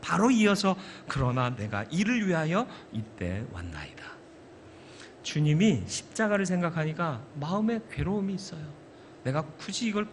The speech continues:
꼭 져야 되나? 아니다. 내가 이때를 위해 왔다." 사명이요, 내 감정을 이기는 거예요. 감정으로는 고통이에요. 괴로움이에요. 피하고 싶어요. 그러나 사명은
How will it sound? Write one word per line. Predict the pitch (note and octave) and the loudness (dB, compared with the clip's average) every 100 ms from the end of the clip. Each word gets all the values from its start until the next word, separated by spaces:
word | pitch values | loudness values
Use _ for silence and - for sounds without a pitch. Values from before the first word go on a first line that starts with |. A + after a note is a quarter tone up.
| - | -10
꼭 | G3+ | -12
져야 | - D3+ D#3+ | -6 -4 -4
되나? | E3+ E3 E3 G2+ - - - | -6 -6 -8 -10 -16 -20 -16
아니다. | - C3+ D3 D3+ A3+ F#2+ - - - - - - - - | -4 2 2 4 4 2 -10 -18 -20 -20 -20 -20 -16 -8
내가 | F#2 F#2 | -4 -2
이때를 | F#2+ F#2+ A#2+ B2 | -4 -4 -4 -4
위해 | A#2 | -6
왔다." | A#2+ F#2+ - - - - - - - | -8 -10 -14 -14 -16 -18 -20 -20 -18
사명이요, | - - G#3 A3 A3+ F#3+ F#3 A#3+ D3+ - - - | -10 0 6 8 10 8 6 4 2 -2 -14 -4
내 | B2+ E3 | 2 2
감정을 | E3 C#3 C#3+ C3+ C3 C3 C3 | 2 0 2 2 0 -2 -2
이기는 | B2+ B2 C3+ C3+ | -2 0 -2 -2
거예요. | G2+ C#2+ C#2 - - - - - - - | -4 -8 -12 -16 -20 -20 -20 -20 -18 -2
감정으로는 | E3+ F3+ F#3+ F#3+ F#3 F#3 | 4 4 4 2 2 0
고통이에요. | F3+ E3 - D#3 D3+ D#3 D3 C#3+ - - | 0 -2 0 0 0 2 0 -2 -8 -6
괴로움이에요. | - E3 F#3+ F#3+ G3 G3 C3+ - - | 0 4 6 6 4 2 0 -4 -12
피하고 | - - A#3 A#3+ | -4 2 4 6
싶어요. | - - G#3+ G#3 C3+ - - - | 2 2 4 4 2 -4 -16 -2
그러나 | F3 F#3 A3 A3 - - | 6 10 10 8 0 -8
사명은 | - - A3+ C4+ C4 C4 B3 | -2 6 10 12 12 10 6